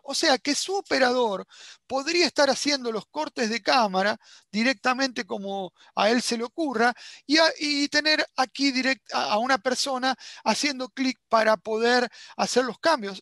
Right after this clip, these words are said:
o hacer los cambios en el Excel y poder trabajarlos de esa manera. Es algo muy útil y una forma, eh, eh, ¿cómo,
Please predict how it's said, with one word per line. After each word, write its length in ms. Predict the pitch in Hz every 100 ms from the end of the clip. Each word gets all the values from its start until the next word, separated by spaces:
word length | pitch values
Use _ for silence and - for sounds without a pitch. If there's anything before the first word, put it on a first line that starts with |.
| -
o 140 | 269
hacer 260 | 262 - 294
los 160 | 285 -
cambios 500 | 269 254 247 233 - - - -
en 200 | 240 247
el 140 | 247
Excel 520 | 247 - - 262 285
y 140 | - 226
poder 400 | - 214 220 240
trabajarlos 800 | - 208 208 202 202 208 196 - - - - _
de 240 | 175 202
esa 240 | 208 196 180
manera. 440 | 175 170 151 - _ _ - - - - - _
Es 180 | 285 269
algo 320 | 330 285 294 285 _ _ -
muy 440 | 254 254 302 311
útil 520 | 330 277 - 233 247 -
y 340 | 254 226 226 247
una 340 | 254 277 285
forma, 640 | - 285 294 277 277 247 247 _
eh, 640 | 220 208 208 202 202 196 196 - _ -
eh, 360 | - 196 190 185 175 180 180 185 _ -
¿cómo, 640 | 214 226 226 214 214 202